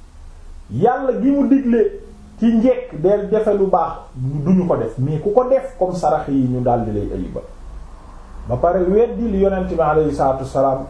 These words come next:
ñàkk koo dëggal. Te wallaahu buur Yàlla nag laa yahdi du gindi al qawma nit ña nga xam ne al faasiqiina ay génn topp lañ, ay kàccoor lañu.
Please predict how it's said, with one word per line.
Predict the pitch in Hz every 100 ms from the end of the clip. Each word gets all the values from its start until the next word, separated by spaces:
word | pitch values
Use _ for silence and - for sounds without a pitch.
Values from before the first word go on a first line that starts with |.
| - 110
ñàkk | 120 175 190 - -
koo | 135
dëggal. | 117 98 98 -
Te | 135
wallaahu | 151 160 156 147 143 139
buur | 143 139
Yàlla | 135 131 127
nag | 123 127
laa | 127 127
yahdi | 127 127 120 120 120
du | 123 127 139
gindi | 233 285 294 294 - - - -
al | 147 139
qawma | - 131 131 123
nit | 131 123
ña | 120
nga | 113
xam | 110 113
ne | 110
al | - 110
faasiqiina | 104 - 202 254 262 277 240 214 190
ay | 170 151 139
génn | 156 143 135
topp | 135 -
lañ, | 120 117 -
ay | 110 -
kàccoor | - - - 123 98
lañu. | 85